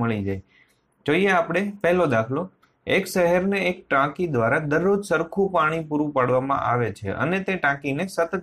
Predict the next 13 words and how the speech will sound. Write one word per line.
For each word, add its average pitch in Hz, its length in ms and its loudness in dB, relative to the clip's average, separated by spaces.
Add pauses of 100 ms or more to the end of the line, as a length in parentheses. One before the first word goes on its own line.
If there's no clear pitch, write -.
(120)
પ્રવાહ 151 380 2
દ્વારા 135 260 2
ભરવામાં 131 600 0
આવે 101 260 0
છે. 98 160 -6 (760)
જો 123 280 2
દરરોજનું 180 640 2
બત્રીસ 185 460 -2
હજાર 165 360 0
લિટર 175 380 -4
પાણી 156 360 -4
વપરાતું 147 640 0
હોય, 156 280 0